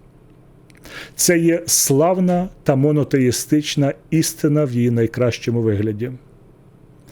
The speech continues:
Наш Бог є багатогранний та унікальний. І якою була реакція апостола Івана?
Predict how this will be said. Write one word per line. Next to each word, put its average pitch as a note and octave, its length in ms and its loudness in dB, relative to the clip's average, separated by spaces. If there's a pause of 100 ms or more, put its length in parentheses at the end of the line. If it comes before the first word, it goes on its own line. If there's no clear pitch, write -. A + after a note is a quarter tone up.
(380)
Наш D#3+ 340 2
Бог C#3 340 0
є B2 240 0
багатогранний C3 1040 0
та B2+ 280 -4
унікальний. A#2+ 840 -2 (1500)
І D#3 80 2
якою E3+ 440 2
була D3+ 260 2
реакція C3+ 440 0
апостола C3 480 -2
Івана? C3+ 420 -2